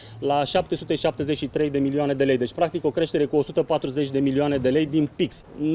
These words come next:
Nu ne duce cu gândul acest aspect decât de la fapt-, la faptul că în anul două mii douăzeci vom avea de a face cu un deficit bugetar. Așa cum în anul două mii nouăsprezece am încheiat, uh, bugetar, din punct de vedere bugetar, am încheiat cu deficit, în timp ce un oraș cum este Clujul și alte orașe încheie pe excedent bugetar,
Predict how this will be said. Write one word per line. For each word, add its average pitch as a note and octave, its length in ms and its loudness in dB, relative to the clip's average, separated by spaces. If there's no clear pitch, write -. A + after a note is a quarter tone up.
Nu F3 140 2
ne F3+ 100 4
duce E3 220 0
cu D3+ 100 -2
gândul D3 300 2
acest D3+ 260 0
aspect D#3 280 0
decât D3+ 220 0
de D3+ 60 4
la D3 100 4
fapt-, - 320 -2
la C3+ 240 0
faptul E3 280 0
că - 80 0
în D3 60 2
anul D#3 220 0
două D3+ 160 4
mii D3 160 2
douăzeci C#3 360 4
vom C#3 160 0
avea C3+ 180 4
de C#3+ 100 2
a C3+ 40 4
face D3 260 -2
cu C#3 120 -4
un C3+ 100 2
deficit C3+ 380 2
bugetar. B2 500 2
Așa E3+ 220 4
cum E3+ 140 -2
în D#3+ 80 2
anul D#3+ 180 2
două D3+ 180 6
mii D3 120 6
nouăsprezece C#3 680 4
am C3 100 4
încheiat, C#3+ 600 4
uh, A#2 680 4
bugetar, B2+ 560 2
din B2 120 0
punct C#3 140 -2
de C#3+ 60 2
vedere C3 220 2
bugetar, B2 380 0
am B2+ 100 2
încheiat C3+ 300 2
cu C3 100 -2
deficit, B2 500 -2
în A#2 120 0
timp C#3 220 2
ce B2 320 2
un A#2+ 80 -2
oraș B2 220 2
cum B2+ 160 -4
este A#2+ 200 0
Clujul A#2+ 280 -2
și A#2+ 80 -4
alte B2 180 0
orașe B2 300 2
încheie B2 340 2
pe B2 120 0
excedent A#2+ 460 0
bugetar, A#2 500 0